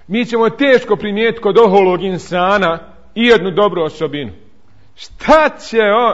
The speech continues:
on, on mene ozgur gleda. A on je vakija, on je nakija, on je ovo, a on je ono. Uopće ne gledamo kod njega išta lijepo. Jer njegova oholost,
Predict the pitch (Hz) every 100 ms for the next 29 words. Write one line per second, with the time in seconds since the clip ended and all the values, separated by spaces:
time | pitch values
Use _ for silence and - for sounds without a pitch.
0 | - 220 285 269 202 - - - - -
1 | - - - - - 220 269 254 262 233
2 | 226 180 185 190 151 180 131 90 - -
3 | - - - - - - - - - -
4 | - - - - - - - 220 233 247
5 | 254 214 185 202 226 226 208 202 202 208
6 | 190 180 196 196 185 180 175 190 175 180
7 | 190 180 165 170 165 147 135 110 87 -
8 | - - - 151 226 254 214 190 208 220
9 | 202 190 170 165 185 190 190 170 156 -
10 | - - 196 202 202 175 165 175 180 -
11 | - - - - - - - - - 202
12 | 202 208 - 180 165 220 254 233 214 185
13 | 175 202 196 180 160 143 117 - -